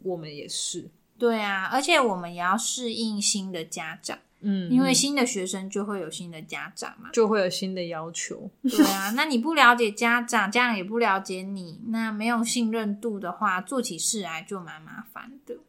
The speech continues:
Speaker 1: 没错，而且像我们是每个礼拜，
Speaker 2: 嗯。
Speaker 1: 我们都会换老师，我以前的学校。
Speaker 2: 啊？
Speaker 1: 就是
Speaker 2: 为什么要这样？
Speaker 1: 因为我们的单位是以周来计费的，所以每一周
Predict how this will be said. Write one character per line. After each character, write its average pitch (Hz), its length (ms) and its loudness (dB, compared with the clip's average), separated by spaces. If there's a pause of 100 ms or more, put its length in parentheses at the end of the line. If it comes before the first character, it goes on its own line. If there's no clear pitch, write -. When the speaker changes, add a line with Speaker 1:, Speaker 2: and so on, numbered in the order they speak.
(140)
Speaker 1:
没 190 200 -6
错， 220 220 4
而 254 60 8
且 247 160 6
像 254 240 4
我 196 100 2
们 165 240 -8
是 233 220 0
每 190 180 0
个 180 220 0
礼 170 320 -8
拜， 170 280 0 (220)
Speaker 2:
嗯。 233 80 -2
Speaker 1:
我 202 80 4
们 185 140 4
都 196 80 6
会 202 80 8
换 202 260 4
老 117 180 -8
师， - 320 -4
我 170 160 -4
以 180 80 -2
前 170 200 -8
的 - 100 -10
学 - 240 -8
校。 320 140 -4
Speaker 2:
啊？ - 240 -4 (340)
Speaker 1:
就 359 100 6
是 294 100 8
Speaker 2:
为 311 60 10
什 233 40 8
么 208 80 8
要 208 80 4
这 214 140 -2
样？ 202 260 0
Speaker 1:
因 339 80 -2
为 415 160 8
我 285 60 10
们 220 140 4
的 214 60 0
单 247 220 4
位 269 160 6
是 262 160 4
以 190 140 2
周 208 320 2
来 175 160 4
计 175 260 -6
费 170 320 -4
的， - 160 -6
所 277 160 4
以 285 40 6
每 220 280 4
一 220 120 4
周 190 580 2